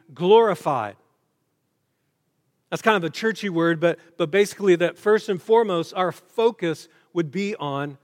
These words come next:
God. It's about you. It's a, "God, we're praying to you. This is your kingdom, your will."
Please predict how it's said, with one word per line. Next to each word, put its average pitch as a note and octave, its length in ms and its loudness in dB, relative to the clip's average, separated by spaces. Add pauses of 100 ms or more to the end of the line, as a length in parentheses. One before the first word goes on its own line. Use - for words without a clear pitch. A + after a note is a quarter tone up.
(240)
God. G#3+ 500 -4 (1120)
It's - 100 -6
about F#3+ 420 0 (200)
you. B3+ 360 -2
It's - 160 -10
a, D#3+ 60 -8
"God, F#3 380 -2
we're F#3+ 120 2
praying G3+ 320 -2
to F#3 100 -12
you. B3+ 240 -2
This F#3 160 -8
is D3 180 -10
your F3+ 180 2
kingdom, D3+ 360 -6
your B3 300 2
will." B2 360 -4